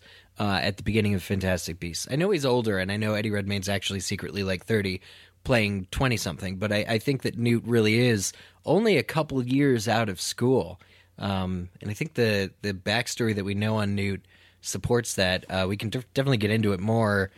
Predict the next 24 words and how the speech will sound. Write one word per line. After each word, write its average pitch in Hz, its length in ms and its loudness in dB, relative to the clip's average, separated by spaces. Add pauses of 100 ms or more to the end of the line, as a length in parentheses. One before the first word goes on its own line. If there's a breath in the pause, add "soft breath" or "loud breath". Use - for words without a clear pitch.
(220 soft breath)
when 98 120 -4
we 98 80 2
talk 101 260 2
about 101 180 2
Newt 95 220 -2
as 90 140 -4
a - 40 -8
character 101 680 2
on 92 160 0
an 92 80 -2
upcoming 95 400 0
episode 92 300 -6
of 92 80 -6
MuggleCast. 101 540 0
But, 101 180 2 (340 loud breath)
you 151 80 0
know, 135 80 2
I'm 120 120 0
pretty 202 240 0
sure 175 200 2
he's 135 260 0
young 131 260 2
twenties 113 400 0
now. 113 400 2